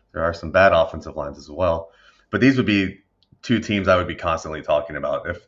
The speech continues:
if not every week, just depending on their matchups. Um, which is kind of surprising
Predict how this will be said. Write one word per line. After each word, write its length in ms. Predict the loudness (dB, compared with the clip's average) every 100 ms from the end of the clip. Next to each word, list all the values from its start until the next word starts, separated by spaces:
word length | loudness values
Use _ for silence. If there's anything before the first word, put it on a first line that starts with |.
| -10
if 180 | -6 -2
not 200 | 2 2
every 200 | 2 0
week, 400 | -4 -6 -8 -16 _ _ _ _
just 160 | -12 -10
depending 300 | -6 -2 0
on 120 | 0
their 120 | 0
matchups. 560 | 0 -2 -2 -4 -6 -20 _ _ _ _ _ -8
Um, 520 | -4 -4 -4 -8 -16 -20 _ _ _ _ _ _ _ -8
which 140 | -6
is 80 | 0
kind 140 | 2
of 60 | 2
surprising 640 | 2 4 4 2 -6